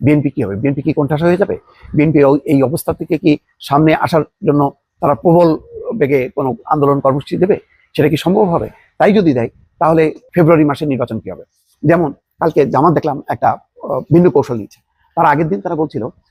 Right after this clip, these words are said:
যে জাতীয় নির্বাচন পিছিয়ে যেতে পারে, আর জাতীয় নির্বাচনের চেয়ে এখন গুরুত্বপূর্ণ হলো গণভোট এবং হচ্ছে সাংবিধানিক আদেশ জারি করা।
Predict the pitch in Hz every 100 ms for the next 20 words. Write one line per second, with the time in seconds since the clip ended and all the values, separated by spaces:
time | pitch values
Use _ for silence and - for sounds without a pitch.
0 | _ - 127 123 110 147 160 147 135 151
1 | 151 - 180 185 123 - - 87 - _
2 | _ - 123 135 139 151 139 151 139 139
3 | 160 131 156 139 131 175 170 170 156 208
4 | - _ - 139 147 156 - _ _ -
5 | 139 131 208 208 _ _ - 147 131 127
6 | 123 120 110 - - - 127 104 85